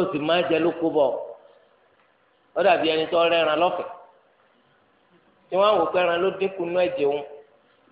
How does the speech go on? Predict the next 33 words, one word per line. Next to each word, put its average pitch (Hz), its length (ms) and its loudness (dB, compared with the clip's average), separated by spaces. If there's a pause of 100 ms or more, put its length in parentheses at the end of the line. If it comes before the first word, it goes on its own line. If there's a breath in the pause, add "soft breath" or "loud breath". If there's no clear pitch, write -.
(760)
Tí - 20 -4
wọ́n 180 140 2
á 185 40 2
ń 180 80 -2
kó - 160 -4
jẹ 185 180 0
ń 190 80 0
jẹkújẹ. 175 460 0 (920)
Ẹ 165 140 2
rọra 165 280 4
jẹ 165 200 0
kínní, 170 260 -2
ó 175 80 2
ní 180 80 2
à, 165 140 4 (380)
ẹni 151 180 -4
tí 190 100 -2
ó, 180 100 4
tí - 160 -2
ó 175 80 4
bá 135 140 4
fẹ́ 147 140 0
jẹ 143 120 -2
ni 135 80 -4
kó 151 120 0
má 147 120 2
jẹ 127 160 0
o, 107 100 0 (120)
èmi 120 160 -4
ó 165 60 6
jẹ 151 140 2
ẹran 135 200 2
o. 104 60 -2